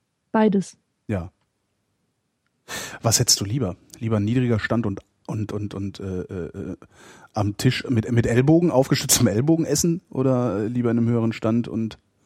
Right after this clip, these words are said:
Speaker 2: nicht mehr müssen, also nicht mehr arbeiten müssen?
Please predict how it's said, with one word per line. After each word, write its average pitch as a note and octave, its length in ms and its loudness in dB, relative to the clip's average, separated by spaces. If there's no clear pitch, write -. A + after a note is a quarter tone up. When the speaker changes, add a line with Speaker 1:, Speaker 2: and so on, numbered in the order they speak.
Speaker 2:
nicht A#2 160 0
mehr G#2+ 140 4
müssen, G#2 320 0
also F#2 160 -2
nicht G2+ 120 -2
mehr F#2 140 0
arbeiten F2+ 380 -4
müssen? - 320 -10